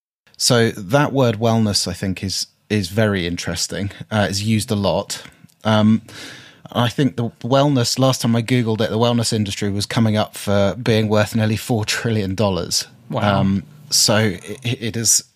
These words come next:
Speaker 1: growing rapidly. How do you think the wellness industry kind of butts up or, or,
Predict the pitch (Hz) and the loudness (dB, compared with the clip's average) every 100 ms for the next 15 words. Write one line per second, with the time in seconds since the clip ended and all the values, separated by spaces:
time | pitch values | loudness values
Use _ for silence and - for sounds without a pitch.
0 | - - - 117 123 127 117 110 107 113 | -20 -20 -10 0 4 4 2 2 0 -2
1 | - 113 107 85 - - - - - - | -4 -8 -8 -10 -14 -20 -20 -18 -18 -18
2 | - - _ - - 151 196 185 - 165 | -20 -20 _ -12 0 0 2 -2 -2 0
3 | 135 - - _ - - - _ _ _ | 0 -2 -12 _ -20 -20 -20 _ _ _
4 | - 120 127 135 120 107 - - 117 104 | 0 2 4 4 4 2 -2 -2 -2 0
5 | 104 - 98 90 87 92 - - _ - | -2 -2 -2 -4 -8 -14 -18 -20 _ -4
6 | 117 107 104 107 _ - 139 - - 135 | -2 -2 -6 -16 _ -2 0 0 0 0
7 | 120 120 110 107 117 110 110 | 0 0 -2 -2 -2 0 -2